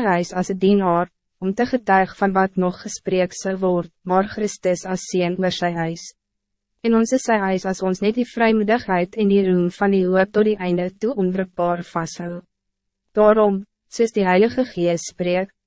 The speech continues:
vandag as julle sy stem hoor, verhard julle harte nie soos in die verbittering, in die dag van die versoeking in die woestijn nie,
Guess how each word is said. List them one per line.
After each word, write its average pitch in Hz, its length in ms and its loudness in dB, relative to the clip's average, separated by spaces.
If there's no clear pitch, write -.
vandag 220 440 4
as 196 160 -2
julle 208 160 4
sy 202 160 -2
stem 240 460 4
hoor, 185 260 2
verhard 202 480 2
julle 196 240 4
harte 190 400 2
nie 208 240 4
soos 185 320 -4
in 185 80 0
die 180 160 0
verbittering, 202 720 -2
in 202 80 2
die 220 120 4
dag 196 300 2
van 240 140 4
die 226 140 4
versoeking 214 640 -2
in 190 160 2
die 185 80 0
woestijn 185 560 0
nie, 175 240 0